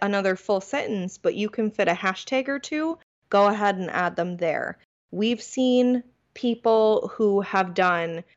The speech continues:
like, half hashtag, half description, and it worked well in the beginning when they brought those hashtags back in on the platform. And now they're starting to see a big decrease 'cause they focused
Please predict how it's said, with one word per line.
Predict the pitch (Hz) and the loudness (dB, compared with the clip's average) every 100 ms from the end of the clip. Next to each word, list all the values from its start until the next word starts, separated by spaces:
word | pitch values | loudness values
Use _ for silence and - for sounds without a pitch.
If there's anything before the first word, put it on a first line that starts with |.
| - | -4
like, | 185 175 - - | -2 -2 -6 -14
half | - 214 214 - | -4 0 0 -2
hashtag, | 214 196 - 220 185 | -6 -6 -4 -4 -2
half | 190 - 175 - | -4 -6 -6 -6
description, | 185 - - 185 - 285 294 311 311 _ _ - | -10 -8 -8 -8 -6 -4 -4 -8 -12 _ _ -8
and | 208 214 202 196 185 | -4 0 0 -2 -2
it | 220 220 | 0 0
worked | 196 220 233 - | 2 0 -2 -2
well | 233 233 | 0 2
in | 233 | 0
the | 214 | -2
beginning | 190 202 220 240 | 0 0 2 0
when | 214 | 0
they | 196 185 | -2 -2
brought | 185 190 - | 0 -2 0
those | 220 220 | -2 -2
hashtags | 214 214 - 220 208 208 | -4 -8 -4 -2 -2 -2
back | 190 208 214 | -2 -2 -4
in | 214 | -4
on | 208 208 | -4 -4
the | |
platform. | 202 202 - - 226 233 247 247 _ _ _ | -4 -4 -4 -4 -2 0 -2 -6 _ _ _
And | 202 214 | -2 2
now | 196 202 | 2 2
they're | 233 262 | 2 0
starting | - 233 233 233 | -2 0 0 -2
to | 233 | -4
see | - 220 | -4 -4
a | 214 | 0
big | 214 220 214 | -2 -2 -4
decrease | 330 - 175 - - - | -6 -4 -6 -6 -10 -6
'cause | 214 202 | -2 2
they | 202 | 2
focused | - 247 254 202 190 - | 2 0 2 2 0 -6